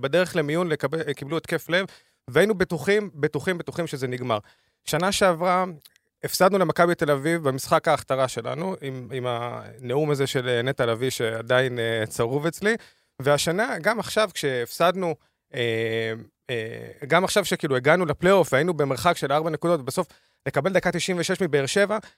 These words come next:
גם אז, אה, אה, איפשהו באחוזים, זה כבר לא היה מאה אחוז, זה כבר ירד אולי ל-,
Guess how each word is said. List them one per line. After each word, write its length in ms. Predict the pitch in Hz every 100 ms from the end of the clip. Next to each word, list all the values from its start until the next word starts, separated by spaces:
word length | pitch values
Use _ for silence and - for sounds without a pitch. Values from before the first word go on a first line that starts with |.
| _ _ 123
גם 260 | 196 214
אז, 320 | 202 220 196 160
אה, 80 | 156
אה, 220 | 151 143 165
איפשהו 280 | 208 202
באחוזים, 680 | 156 131 117 139 139 208 226
זה 100 | 156
כבר 200 | 135 139
לא 140 | 151 214
היה 180 | 208
מאה 280 | 170 165 143
אחוז, 300 | 131 123 214
זה 60 | 185
כבר 140 | 143
ירד 280 | 139 156 156
אולי 200 | 156 160
ל-, 240 | 156 143